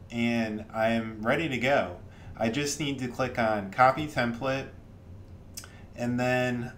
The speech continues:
I'm going to click on the OK box after I've read my instructions. And now I can come back over to SharePoint, and I'm going to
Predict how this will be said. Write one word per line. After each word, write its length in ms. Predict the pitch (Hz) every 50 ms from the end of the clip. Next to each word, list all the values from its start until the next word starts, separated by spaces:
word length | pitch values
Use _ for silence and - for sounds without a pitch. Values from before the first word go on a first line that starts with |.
| - -
I'm 240 | 120 117 120 117 117
going 380 | 117 120 123 120 120 120 120 117
to 680 | 117 - - 127 120 117 117 117 113 110 107 107 107 - - - - - - - -
click 440 | - - 131 123 123 120 - - - -
on 360 | - 117 113 113 113 113 110
the 500 | 113 110 110 110 110 110 107 107 107 104 - - - - - - - - - -
OK 380 | 123 120 117 - 127 120 117
box 420 | 107 101 101 104 107 104 - - 123
after 340 | 110 104 104 - 110 107 101
I've 180 | 95 95 95
read 220 | 101 110 110 107 107
my 200 | 107 104 101 98
instructions. 1040 | 98 95 - - - 107 104 101 - - 98 95 107 127 143 143 - - - - - - - - - - - - - - - - - - - - - - - - - - - - - -
And 120 | 117 117
now 220 | 117 120 123 127 123
I 60 | 120
can 160 | - - 120
come 260 | - 120 113 107 104
back 380 | 95 95 131 143 160 170 165 -
over 200 | 160 151 143 139
to 80 | 120 113
SharePoint, 800 | 113 - - 117 117 117 - 123 123 120 120 120 117 113 117 - - - - - - - - - -
and 300 | 117 117 117 117 117 117
I'm 180 | 113 117 117
going 380 | 117 120 120 120 120 117 117 117
to 680 | 117 - - 123 117 113 113 110 110 110 107 107 107